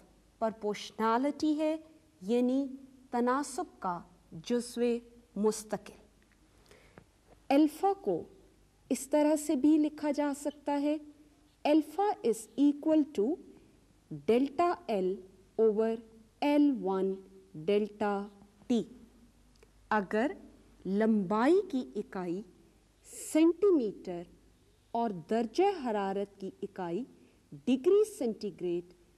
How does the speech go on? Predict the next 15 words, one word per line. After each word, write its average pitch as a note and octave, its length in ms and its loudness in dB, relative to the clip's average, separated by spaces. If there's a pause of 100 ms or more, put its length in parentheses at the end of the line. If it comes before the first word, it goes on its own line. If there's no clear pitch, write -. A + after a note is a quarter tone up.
(180)
इस्तेमाल A#3+ 680 0 (120)
की G3 240 -4
जाए F3+ 340 -6 (580)
तो A#3 60 0 (260)
अल्फा F4 480 2 (100)
की B3+ 160 -2 (140)
इकाई G3 520 -4 (480)
वन A3 400 2
ओवर B3+ 340 -2 (520)
डिग्री C4 500 0 (500)
सेंटीग्रेड C4 1080 0 (520)
बनती F#3 420 -4
है। E3+ 160 -16 (840)
इसी G4+ 300 0 (100)
तरह F3 340 -8